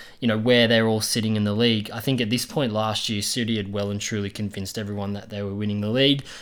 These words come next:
This year, not so much, just because of the quality th-, that the Premier League has brought. You know, all Spurs, Chelsea, Liverpool, even Arsenal are, are all right on City's heels. So that makes it for a much more perfectly balanced game with,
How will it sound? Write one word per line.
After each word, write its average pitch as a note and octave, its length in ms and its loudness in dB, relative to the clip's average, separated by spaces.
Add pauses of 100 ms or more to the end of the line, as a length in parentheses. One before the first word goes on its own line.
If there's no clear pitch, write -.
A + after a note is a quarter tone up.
(100)
This C#3 260 4
year, B2 160 4
not A2+ 160 2
so A#2+ 160 0
much, C#3+ 320 0
just - 220 -4
because C3+ 240 -4
of A2+ 100 -6
the A#2 80 -4
quality A#2 640 0 (340)
th-, - 140 -14 (180)
that A2+ 300 -8
the A#2+ 80 -10
Premier A#2 320 2
League A2 220 0
has G#2+ 180 -4
brought. A2 400 0
You A#2 80 0
know, A2 180 -2 (200)
all C3 380 0 (340)
Spurs, C3 760 0
Chelsea, A#2+ 420 0
Liverpool, A#2 600 0
even E3 220 0
Arsenal C3 400 2
are, G2 120 -2
are A2+ 180 0
all B2 300 2
right A#2 520 0
on A2 240 -2
City's G#2+ 380 -4
heels. G#2 340 -2
So G#2 200 -2 (360)
that C#3 160 2
makes C3+ 240 0
it A#2+ 80 -8
for - 100 -6 (220)
a A2+ 80 -8
much A2 340 -2
more A2 200 0
perfectly A2+ 520 -2
balanced G#2 540 -4
game G#2 320 -2
with, G#2+ 200 -4